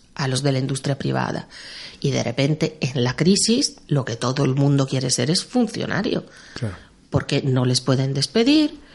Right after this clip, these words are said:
Speaker 1: no hay fusiones, no hay adquisiciones, trabajan, pues, las horas que pone el contrato y no, pues, lo que hemos hecho todos de veinticuatro horas al día. Y entonces,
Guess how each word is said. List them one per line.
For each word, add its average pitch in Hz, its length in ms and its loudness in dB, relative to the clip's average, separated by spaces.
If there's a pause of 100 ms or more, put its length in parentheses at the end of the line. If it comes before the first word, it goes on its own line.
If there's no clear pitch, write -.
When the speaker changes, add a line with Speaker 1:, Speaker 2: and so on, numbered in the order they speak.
(420)
Speaker 1:
no 139 220 4
hay 135 100 2
fusiones, 311 840 2 (100)
no 143 140 -4
hay 131 140 2
adquisiciones, 294 960 2 (500)
trabajan, 147 720 0 (160)
pues, 143 180 0
las 139 180 0
horas 139 240 0
que 147 140 -2
pone 151 440 0
el 151 140 -4
contrato 277 840 -2
y 139 140 -14
no, 143 340 -4
pues, - 300 -4
lo 139 160 -2
que 131 80 -2
hemos 123 200 0
hecho - 240 -4
todos 208 560 0 (320)
de 127 420 2
veinticuatro 131 840 -4
horas 127 220 -2
al 139 140 -2
día. 240 280 2 (680)
Y 143 100 0
entonces, 143 520 0